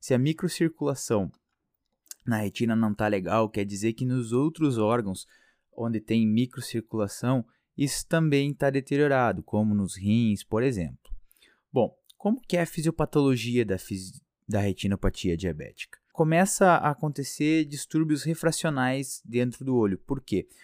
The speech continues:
Pela alteração da osmolaridade dos líquidos intraoculares, por causa da glicemia muito alta. Então, se esses lí-, líquidos vão alterar a sua osmolaridade, isso também vai al-, alterar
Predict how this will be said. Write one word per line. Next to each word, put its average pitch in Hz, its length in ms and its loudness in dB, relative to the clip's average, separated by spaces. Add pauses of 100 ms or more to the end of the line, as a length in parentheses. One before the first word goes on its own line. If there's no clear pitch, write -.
(140)
Pela 160 220 6
alteração 175 920 4
da 131 140 2
osmolaridade 120 880 2
dos 101 220 -4
líquidos 131 560 -2 (360)
intraoculares, 160 1080 4 (260)
por 127 160 2
causa 151 320 2
da 156 140 2
glicemia 147 640 2
muito 151 300 2
alta. 131 360 6 (320)
Então, 123 720 2 (240)
se - 240 -2
esses 160 360 0
lí-, 127 200 0 (160)
líquidos 117 600 -2 (260)
vão 110 580 2 (200)
alterar 117 580 2
a 101 140 -4
sua 107 600 0
osmolaridade, 104 1000 2 (340)
isso 147 220 -6
também 156 420 -2
vai 151 220 0
al-, 151 220 0
alterar 131 520 2